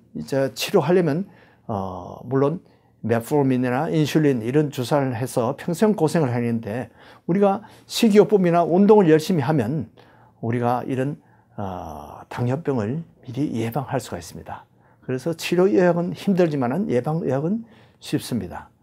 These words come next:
그렇게 해서, 어, 예방을 하고 또 매일, 어,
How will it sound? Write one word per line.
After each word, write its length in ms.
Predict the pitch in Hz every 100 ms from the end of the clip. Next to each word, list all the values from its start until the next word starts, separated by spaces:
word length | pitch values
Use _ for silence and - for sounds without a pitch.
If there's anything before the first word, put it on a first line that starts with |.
| _ _ _ _
그렇게 280 | - 127 123
해서, 340 | 123 143 160 - _ _ _
어, 720 | 101 92 90 85 87 - - _ _ -
예방을 420 | 110 113 123 120
하고 420 | 117 113 104 139 -
또 120 | 139
매일, 500 | 120 135 170 202 226 - - _ - - -
어, 160 | 110